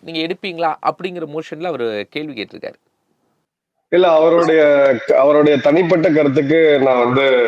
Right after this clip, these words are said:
Speaker 2: அவர் அதை, அதை, அதை நான் வந்து டிஸ்கார்ட், டிஸ்கார்ட் பண்றேன். ஏன்னா,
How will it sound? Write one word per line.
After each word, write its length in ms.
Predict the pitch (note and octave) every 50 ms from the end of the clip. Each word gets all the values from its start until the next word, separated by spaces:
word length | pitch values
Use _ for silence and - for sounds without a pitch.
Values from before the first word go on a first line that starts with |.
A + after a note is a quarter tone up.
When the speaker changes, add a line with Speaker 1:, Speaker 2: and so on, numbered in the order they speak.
| A2 G#2 G2+
Speaker 2:
அவர் 220 | G#2+ A#2 B2 B2 A#2+
அதை, 140 | A#2+ A#2+
அதை, 280 | A#2+ - B2+ C3 C3 B2+
அதை 240 | B2+ A#2+ A2+ B2 B2
நான் 140 | B2 B2+ C3
வந்து 180 | D#3 D3 C3+
டிஸ்கார்ட், 540 | C3 - - F3+ D#3+ C#3+ C3 B2+ B2 B2 A#2
டிஸ்கார்ட் 260 | - - E3+ D#3 -
பண்றேன். 400 | - A#2+ G#2+ G#2 G#2+ G#2+ B2 C#3+
ஏன்னா, 480 | D3+ C#3+ A#2+ G#2+ G#2+ B2 D3+ E3+ E3